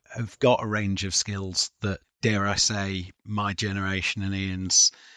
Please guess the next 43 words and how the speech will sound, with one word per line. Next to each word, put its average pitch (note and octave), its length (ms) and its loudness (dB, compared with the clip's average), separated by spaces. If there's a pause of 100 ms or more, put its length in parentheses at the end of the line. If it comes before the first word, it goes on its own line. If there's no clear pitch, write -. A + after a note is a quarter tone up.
(120)
just A#2+ 260 -2
didn't G#2 300 0
develop A2+ 400 0 (100)
at G2+ 120 -2
a G2 80 -4
young F#2+ 260 -4
age. F#2 320 -4
So G2+ 560 0
I-, A#2+ 300 -2
Ian G#2+ 240 -2
mentioned G2 480 -4
digital G2 540 -4
earlier, F#2 520 -2 (200)
and F#2+ 500 -2 (760)
they, D3 240 6 (140)
they D3 140 4
come E3 320 0
with D#3+ 180 -4
some D#3+ 220 2
of D3+ 80 -2
those D#3 180 2
skills, E3+ 560 2 (100)
and B2+ 220 4
they B2 100 0
come C3+ 360 -2
with B2+ 120 -6
the B2+ 120 -2
ideas A#2+ 480 0
and A#2+ 120 -4
creativity. A#2+ 800 -2
I, A#2+ 100 -4 (140)
I A#2 80 0
think - 320 2
some C#3+ 240 2
of C3+ 60 0
it's C#3 240 0
about B2+ 380 -2
providing A2+ 500 -4
the A2 100 -4
opportunities A#2+ 1000 -2
for A#2 80 -2
them G#2+ 340 -2
to, G#2+ 320 -4